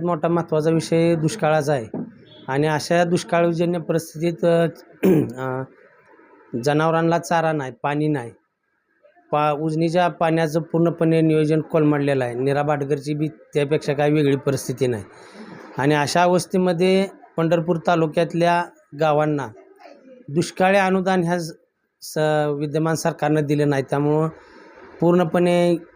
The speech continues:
इथल्या शेतकरी लोकांचा, अ, सरकारवर मोठ्या प्रमाणात आक्रोश आहे.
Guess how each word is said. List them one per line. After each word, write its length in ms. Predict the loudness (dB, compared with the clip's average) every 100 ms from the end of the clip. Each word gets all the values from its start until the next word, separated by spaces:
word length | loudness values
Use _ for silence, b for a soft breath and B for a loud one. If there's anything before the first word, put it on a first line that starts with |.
| -10
इथल्या 300 | -8 -2 0 0
शेतकरी 420 | -2 -2 0 2
लोकांचा, 600 | 0 0 -2 0 0 0 -4 _ _ _ -12
अ, 240 | -4 -4
सरकारवर 560 | -2 -6 -2 0 2 2
मोठ्या 340 | 0 -2 -2
प्रमाणात 460 | 0 0 0 0 -2
आक्रोश 360 | -4 -6 -10
आहे. 100 | -12